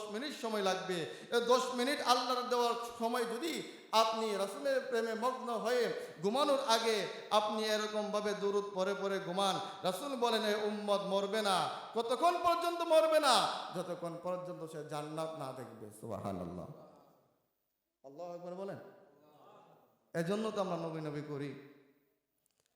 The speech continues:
আল্লাহকে সেজদা করলে আল্লাহ সম্মান বাড়বে না, আল্লাহকে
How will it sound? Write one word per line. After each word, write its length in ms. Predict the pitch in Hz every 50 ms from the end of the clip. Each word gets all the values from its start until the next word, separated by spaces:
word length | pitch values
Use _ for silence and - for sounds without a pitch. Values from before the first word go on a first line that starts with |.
| _ _ _ _ _ _ -
আল্লাহকে 480 | 160 180 190 196 196 196 190 202 196
সেজদা 380 | 190 196 208 202 196 180 196 202
করলে 360 | 202 202 196 196 196 202 202
আল্লাহ 380 | 196 190 190 190 190 190 190 185 -
সম্মান 380 | 196 185 185 185 180 175 175
বাড়বে 300 | 165 165 170 170 165 165
না, 180 | 170 170 156 131 - - - - - - - - _ _ _
আল্লাহকে 400 | - 175 190 185 185 185 190 185